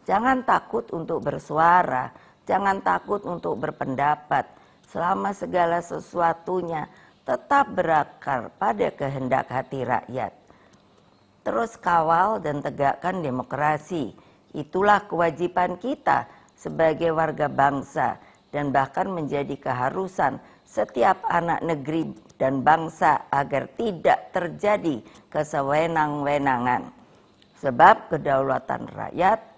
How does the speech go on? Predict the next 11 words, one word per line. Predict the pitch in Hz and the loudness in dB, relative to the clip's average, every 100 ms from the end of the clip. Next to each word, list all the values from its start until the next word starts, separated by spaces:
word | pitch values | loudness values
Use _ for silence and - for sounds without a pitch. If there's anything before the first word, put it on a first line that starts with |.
| _ | _
harus | - 120 131 - | -6 -4 -6 -8
terus | 131 175 185 - | -6 -4 -6 -10
kita | - 156 151 | -6 -6 -4
junjung | 151 147 143 143 139 | -6 -6 -6 -6 -6
tinggi. | 180 165 131 113 98 - _ _ _ _ _ _ | -6 -4 -6 -8 -10 -14 _ _ _ _ _ _
Pemilu | 170 190 220 233 208 | -2 0 2 4 6
yang | 202 190 180 | 6 4 4
demokratis, | 175 170 156 143 139 127 202 226 214 - - | 2 2 0 0 0 0 -2 -4 -4 -10 -10
yang | 120 131 | -8 -6
jujur, | 135 175 160 175 175 175 - | -6 -6 -2 0 2 0 -2
adil, | - 165 165 160 165 156 | 0 0 0 -2 -2 -4